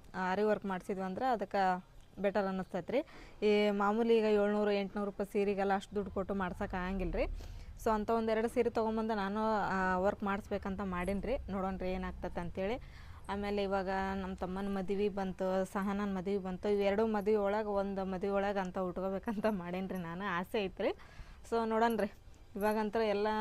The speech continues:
ನಮ್ಮ ಸಾರಿ ಬ್ಲೌಸ್ ಹೊಲ್ಸೋವಂತೂ ಆಗ್ಯಾವ್ರಿ ಈಗ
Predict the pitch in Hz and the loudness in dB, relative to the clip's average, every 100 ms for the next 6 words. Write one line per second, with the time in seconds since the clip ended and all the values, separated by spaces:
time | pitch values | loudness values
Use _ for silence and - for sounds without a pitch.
0 | 208 196 196 190 185 196 190 196 196 196 | -2 -2 -2 -4 -4 -4 -2 0 0 0
1 | 196 190 190 196 185 214 196 170 190 208 | 0 -4 -4 -6 -4 -2 -2 0 0 0
2 | 175 | -2